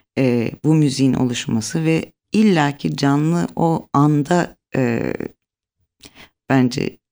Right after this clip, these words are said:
hatta izleyiciyle mümkün mertebe paylaşılan bir müzik olması. Bir de kendi içinde swing dediğimiz bir kavram var ki işte o poliritimden vesaire gelen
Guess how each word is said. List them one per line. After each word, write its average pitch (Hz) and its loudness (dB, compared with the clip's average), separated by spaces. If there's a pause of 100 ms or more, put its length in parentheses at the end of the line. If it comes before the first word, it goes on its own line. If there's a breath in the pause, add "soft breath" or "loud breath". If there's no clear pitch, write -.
(320)
hatta 135 -2
izleyiciyle 139 0
mümkün 113 -2
mertebe 113 -4
paylaşılan 131 -2
bir 123 -2
müzik 113 -4
olması. 110 -4 (800 loud breath)
Bir 196 0
de 185 4
kendi 190 2
içinde 175 0
swing 180 0
dediğimiz 127 -4
bir - -10
kavram 127 0
var 156 -4
ki - -16
işte - -8
o 131 -2
poliritimden 131 -2
vesaire 127 -2
gelen 127 -4